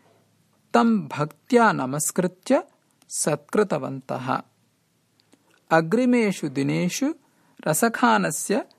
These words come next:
कृष्णभक्तत्वं सर्वत्र ख्यातं जातम्। एकविंशतिः।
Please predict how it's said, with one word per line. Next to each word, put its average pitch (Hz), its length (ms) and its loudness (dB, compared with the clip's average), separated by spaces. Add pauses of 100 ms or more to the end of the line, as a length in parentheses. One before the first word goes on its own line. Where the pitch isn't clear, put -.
(320)
कृष्णभक्तत्वं 175 1300 -2 (400)
सर्वत्र 165 680 0
ख्यातं 156 760 -2
जातम्। 123 520 -4 (2000)
एकविंशतिः। 135 1040 -2